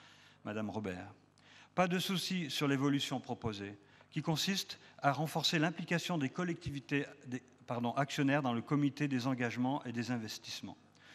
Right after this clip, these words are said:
Surtout, il convient aussi d'engager la région à confier la rénovation de nouveaux projets à la S P L pour répondre aux objectifs du plan climat et au scénario deux mille vingt du schéma régional climat air énergie.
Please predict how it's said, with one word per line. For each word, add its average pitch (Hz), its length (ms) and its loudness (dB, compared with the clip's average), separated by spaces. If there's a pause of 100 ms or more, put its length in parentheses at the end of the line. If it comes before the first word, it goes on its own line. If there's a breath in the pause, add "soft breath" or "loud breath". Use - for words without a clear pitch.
(180 loud breath)
Surtout, 220 560 0
il 147 100 2
convient 170 360 4
aussi 156 280 4
d'engager 170 420 4
la 165 120 4
région 135 500 0
à 135 100 -4
confier 160 340 -2
la 147 100 4
rénovation 165 580 0
de 135 100 2
nouveaux 156 500 0 (800 loud breath)
projets 160 360 0
à 160 100 4
la 143 120 4
S 143 140 -2
P 139 140 0
L 120 260 2
pour 131 160 -6
répondre 143 340 2
aux 127 160 2
objectifs 151 440 0
du 131 100 -2
plan 160 220 -2
climat 135 460 2 (480)
et 143 80 4
au 139 80 6
scénario 151 420 4
deux 147 120 4
mille 139 200 6
vingt 151 180 2
du 135 80 0
schéma 147 320 4
régional 139 520 2
climat 135 360 4
air 139 160 2
énergie. 110 480 0